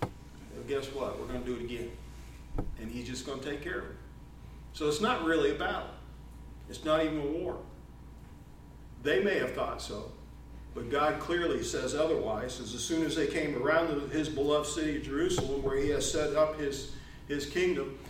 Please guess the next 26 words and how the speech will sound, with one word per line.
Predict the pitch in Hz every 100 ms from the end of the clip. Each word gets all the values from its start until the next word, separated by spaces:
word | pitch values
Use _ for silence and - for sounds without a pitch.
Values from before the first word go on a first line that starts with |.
| - - - -
he | 143 147 147
just | 143 -
destroys | 160 - 151 185 175
them. | 208 - - - - - - - - - - - - - - - -
The | 135
devil, | 131 151 160 190 - - - - - - - - - - - - - -
who | 151
deceived | 143 143 185 190 190
them, | 165 - 147
was | -
cast | 170 165 175 175
into | 160 147
the |
lake | 151 170 165
of | -
fire | 165 165 165 170 170
and | 127
brimstone | 165 165 160 156 156 175 147
where | 127
the | 117
beast | 151 160 - -
and | 127
the | 127
false | 156 151
prophets | - 160 156 156 147 -
are, | 131 -